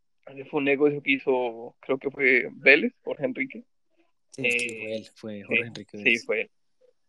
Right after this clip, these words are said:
Speaker 1: Y esa fue una gloriosa y mayorada, porque claro, los equipos quedaron descuadrados porque esperaron una plata y esa plata nunca llegó,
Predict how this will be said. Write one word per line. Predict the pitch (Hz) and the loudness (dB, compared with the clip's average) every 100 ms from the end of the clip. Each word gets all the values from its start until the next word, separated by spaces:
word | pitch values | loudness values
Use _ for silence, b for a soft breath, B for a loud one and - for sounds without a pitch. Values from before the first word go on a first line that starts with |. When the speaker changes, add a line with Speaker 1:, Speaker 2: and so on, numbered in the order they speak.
| _ | _
Speaker 1:
Y | 123 | -2
esa | 123 139 | 4 4
fue | 143 | 6
una | 131 131 | 8 8
gloriosa | 139 147 147 147 | 12 12 12 8
y | 151 | 10
mayorada, | 147 147 139 165 | 10 10 12 12
porque | - - - | 10 -4 4
claro, | 196 190 | 6 6
los | 135 | 4
equipos | 139 151 147 147 | -4 4 4 8
quedaron | 147 143 | 8 8
descuadrados | 143 165 - 135 139 170 - | 6 -2 8 10 12 10 8
porque | 208 180 127 | 2 2 2
esperaron | 143 _ 135 139 135 | -6 _ 2 4 6
una | 139 | 6
plata | 143 - | 6 2
y | 147 | -4
esa | 139 | -2
plata | 143 131 | -2 -2
nunca | 135 - 135 | -8 0 2
llegó, | 156 165 165 | 2 -2 -6